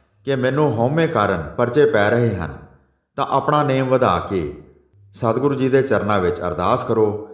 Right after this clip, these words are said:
ਕਿ "ਹੇ ਸਤਿਗੁਰੂ ਜੀ, ਕਿਰਪਾ ਕਰਕੇ ਇਸ ਹਉਮੈ ਤੋਂ ਛੁਟਕਾਰਾ ਦਿਵਾਓ।" ਬਾਕੀ ਜਿਨ੍ਹਾਂ ਦਾ ਰੱਬ ਵਿੱਚ ਵਿਸ਼ਵਾਸ ਹੀ ਨਹੀਂ, ਉਹਨਾਂ ਦਾ ਤਾਂ ਅਜੇ ਜਨਮ ਹੀ ਨਹੀਂ ਹੋਇਆ। ਪਰਚੇ ਉਹਨਾਂ ਨੂੰ ਵੀ ਪੈਂਦੇ ਹਨ, ਪਰ ਉਹਨਾਂ ਨੂੰ ਪਰਚਿਆਂ ਬਾਰੇ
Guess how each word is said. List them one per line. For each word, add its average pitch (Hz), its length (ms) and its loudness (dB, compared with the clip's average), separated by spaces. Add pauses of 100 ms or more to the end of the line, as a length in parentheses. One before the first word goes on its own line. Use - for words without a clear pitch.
(240)
ਕਿ 113 80 -4
"ਹੇ 117 260 4
ਸਤਿਗੁਰੂ 110 540 -2
ਜੀ, 90 340 -10 (480)
ਕਿਰਪਾ 160 380 4
ਕਰਕੇ 143 420 0
ਇਸ 120 160 -2
ਹਉਮੈ 127 340 0
ਤੋਂ 85 380 -6
ਛੁਟਕਾਰਾ 127 480 2
ਦਿਵਾਓ।" 80 520 -6 (460)
ਬਾਕੀ 135 280 0
ਜਿਨ੍ਹਾਂ 139 300 0
ਦਾ 151 140 2
ਰੱਬ 107 240 0
ਵਿੱਚ - 560 -6
ਵਿਸ਼ਵਾਸ 117 520 0
ਹੀ 147 80 -2
ਨਹੀਂ, 98 380 -6 (680)
ਉਹਨਾਂ 170 280 2
ਦਾ 127 160 2
ਤਾਂ 87 340 -4 (480)
ਅਜੇ 160 180 0
ਜਨਮ 151 300 2
ਹੀ 160 120 2
ਨਹੀਂ 120 220 0
ਹੋਇਆ। 82 380 -4 (640)
ਪਰਚੇ 135 340 2
ਉਹਨਾਂ 120 320 0
ਨੂੰ 170 100 0
ਵੀ 165 100 4
ਪੈਂਦੇ 135 360 0
ਹਨ, 107 300 -4 (560)
ਪਰ 139 240 0
ਉਹਨਾਂ 156 240 2
ਨੂੰ 180 100 0
ਪਰਚਿਆਂ 135 440 0
ਬਾਰੇ 87 360 0